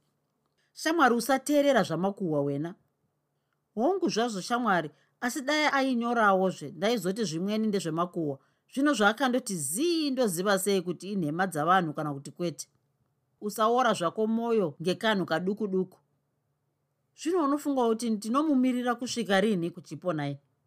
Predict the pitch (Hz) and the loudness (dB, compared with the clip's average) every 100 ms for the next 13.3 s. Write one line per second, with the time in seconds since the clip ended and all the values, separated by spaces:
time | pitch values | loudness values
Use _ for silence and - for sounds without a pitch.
0 | _ _ _ 302 311 269 262 247 220 208 | _ _ _ -2 2 2 2 0 0 2
1 | 214 233 240 220 226 196 147 165 233 220 | 2 2 0 0 -2 0 2 0 0 0
2 | 226 160 147 170 185 214 220 214 196 - | 0 -2 -6 -2 -2 0 0 0 -4 -2
3 | 214 208 196 202 - _ - 180 233 214 | -2 2 0 -2 -10 _ -4 -2 -2 0
4 | 190 170 175 220 190 151 180 214 185 202 | 0 0 0 0 0 -2 -4 -2 0 -2
5 | 165 170 175 - _ _ - 277 302 269 | -2 -2 -4 -10 _ _ -2 2 4 2
6 | 269 202 202 220 - 175 - _ _ _ | 2 -2 0 0 0 -4 -6 _ _ _
7 | _ _ _ _ _ _ _ - 180 233 | _ _ _ _ _ _ _ -10 -4 0
8 | 240 254 285 240 233 220 202 196 190 196 | 2 4 4 4 4 2 2 -2 -2 -2
9 | 180 147 _ _ _ _ _ 208 247 330 | -2 -4 _ _ _ _ _ 0 2 0
10 | 226 220 240 262 233 226 233 214 214 214 | 0 2 2 2 2 2 -4 -2 -2 0
11 | 196 220 208 220 202 214 170 143 185 180 | -2 -6 -6 0 0 2 0 2 -2 -2
12 | 185 185 165 185 156 139 175 160 151 165 | -4 -4 -4 -2 -4 -6 -8 -10 -4 0
13 | 175 175 | 2 0